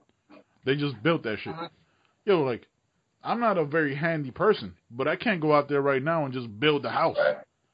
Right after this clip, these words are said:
Speaker 1: with have no f-,
Speaker 2: No clue.
Speaker 1: no functioning
Speaker 2: No idea.
Speaker 1: knowledge. Yeah.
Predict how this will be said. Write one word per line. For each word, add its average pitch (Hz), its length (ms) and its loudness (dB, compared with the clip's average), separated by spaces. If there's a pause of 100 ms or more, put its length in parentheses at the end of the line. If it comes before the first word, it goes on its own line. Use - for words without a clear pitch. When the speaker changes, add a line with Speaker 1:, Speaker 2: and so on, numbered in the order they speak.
(240)
Speaker 1:
with 123 160 -6
have 151 160 -2
no 156 160 -2
f-, 143 100 -8
Speaker 2:
No 175 140 0
clue. 175 100 -2
Speaker 1:
no - 160 2 (140)
functioning 160 320 -6
Speaker 2:
No 131 140 2
idea. 147 580 2 (420)
Speaker 1:
knowledge. 139 140 0
Yeah. 143 140 -2